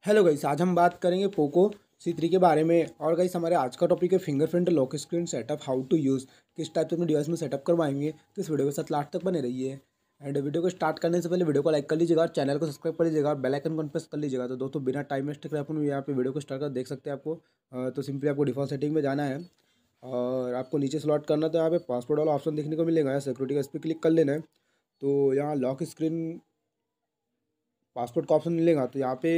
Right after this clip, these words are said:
एक आपको लॉक रख लेना है जो स्क्रीन पे शो हो, ठीक है। अ, पैटर्न रख सकते हैं, कुछ भी है। तो ऐड फिंगरप्रिंट या ऐड फेस, मतलब दो भी करवा सकते हो। तो मैं ऐड फिंगरप्रिंट करवा रहा हूँ। तो यहाँ से पहले पैटर्न एक पासवर्ड दे देना है जो भी आपने सिलेक्ट करा है।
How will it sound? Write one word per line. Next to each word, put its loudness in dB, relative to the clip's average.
एक -2
आपको 0
लॉक 2
रख -6
लेना 2
है -2
जो -6
स्क्रीन -2
पे -4
शो 4
हो, 2
ठीक -2
है। 0
अ, -8
पैटर्न -2
रख -2
सकते -6
हैं, 0
कुछ -6
भी -2
है। 2
तो 2
ऐड 2
फिंगरप्रिंट -2
या 2
ऐड 2
फेस, -2
मतलब -8
दो 4
भी 2
करवा 4
सकते -4
हो। -10
तो -2
मैं 0
ऐड 0
फिंगरप्रिंट -4
करवा -2
रहा -2
हूँ। -12
तो -2
यहाँ -4
से -6
पहले 2
पैटर्न -2
एक -2
पासवर्ड -4
दे -4
देना 0
है 2
जो 0
भी 2
आपने -2
सिलेक्ट -4
करा 2
है। -4